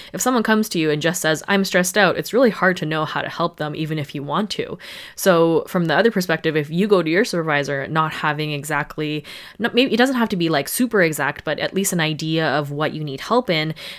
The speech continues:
they are not gonna be able to help you to the full potential that it, they would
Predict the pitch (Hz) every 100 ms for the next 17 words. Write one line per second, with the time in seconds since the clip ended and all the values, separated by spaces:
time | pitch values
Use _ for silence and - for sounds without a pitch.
0 | - 160 - _ 180 185 185 170 180 165
1 | 165 170 160 156 156 151 160 - 156 151
2 | 151 156 - 156 - - 156 147 147 -
3 | - - - 160 165 156 160 196 165